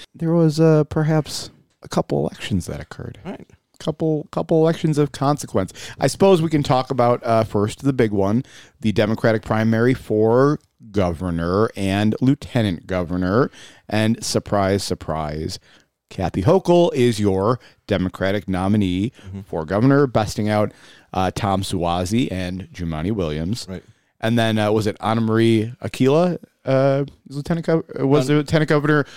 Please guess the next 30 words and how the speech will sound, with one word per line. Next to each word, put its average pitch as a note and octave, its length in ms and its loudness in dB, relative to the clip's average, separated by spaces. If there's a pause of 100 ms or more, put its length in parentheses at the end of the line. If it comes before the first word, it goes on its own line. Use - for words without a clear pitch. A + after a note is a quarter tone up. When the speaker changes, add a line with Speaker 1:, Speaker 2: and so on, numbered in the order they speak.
(260)
Speaker 1:
who, D3 400 6
lo-, C3 200 -2
uh, C#3 180 -2
sorry, A#2 240 2 (140)
candidate C3+ 420 2
who B2 100 2
lost G2 560 -2 (380)
to, A#2+ 400 0
um, G2 420 0 (240)
Speaker 2:
Delgado. F2 500 -6
Speaker 1:
uh, - 80 -12
Delgado, A2+ 460 -2
excuse - 320 -4
me. E2 300 -10
I F#2 80 -6 (640)
got G2 160 -10
Speaker 2:
Yeah. F#2+ 60 -10
Speaker 1:
mixed - 200 -10
up - 140 -8
in - 60 -12
my F#2+ 80 -8
brain A#2 180 -4
here. F#2+ 140 -6 (360)
But D3+ 120 2
no, C#3+ 120 2
Delgado, B2+ 640 2
uh, A2 200 2
wins A2 320 2
lieutenant C#3+ 300 2
governor. D3+ 340 2